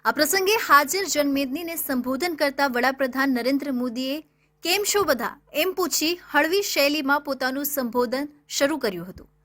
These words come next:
તેમણે કહ્યું કે ગુજરાતમાં આજનો આ મારો ત્રીજો કાર્યક્રમ છે. સવારે અમદાવાદમાં સમગ્ર ગુજરાતના ડેરી ઉદ્યોગ સાથે સંકળાયેલા પશુપાલકોના દર્શન કરવાનો અવસર મળ્યો.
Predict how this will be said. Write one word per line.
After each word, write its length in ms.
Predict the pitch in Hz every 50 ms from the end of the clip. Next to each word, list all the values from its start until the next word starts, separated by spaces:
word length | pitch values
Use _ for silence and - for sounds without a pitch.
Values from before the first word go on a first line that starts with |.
| _ _ _ _ _ _ _
તેમણે 200 | 269 285 330 381
કહ્યું 360 | 381 381 359 339 370 415 415
કે 100 | 427 403
ગુજરાતમાં 720 | 294 285 294 247 - 294 320 330 370 - 403 370 370 349 -
આજનો 400 | - 262 277 311 294 - 302 302
આ 340 | 320 349 - - - 262 269
મારો 320 | 254 254 254 262 277 302
ત્રીજો 520 | 302 - _ _ 240 269 285 285 311 349 302
કાર્યક્રમ 500 | - 254 233 214 196 185 - 185 175 175
છે. 220 | - - - - _ _ _ _ _ _ _ _ _ _ _ _ _
સવારે 460 | - - 277 269 302 330 339 392 415
અમદાવાદમાં 720 | - 302 294 294 311 302 294 294 311 320 330 311 311 339 -
સમગ્ર 420 | - - 330 320 370 370 381 381
ગુજરાતના 600 | 294 269 277 254 - 285 285 285 302 302 311 302
ડેરી 340 | 294 247 254 254 269 302 320
ઉદ્યોગ 360 | 311 277 233 262 269 285 269
સાથે 280 | - - 269 262 277 269
સંકળાયેલા 540 | 262 - 254 247 - 262 262 262 269 285
પશુપાલકોના 880 | 285 277 - 247 247 - 370 359 349 311 302 311 302 302 311 285 285 269
દર્શન 440 | 214 220 226 233 - - 330 330
કરવાનો 400 | 311 277 269 247 262 262 262 262
અવસર 420 | 254 - - 226 220 214 - 277 233
મળ્યો. 280 | 214 185 165 - -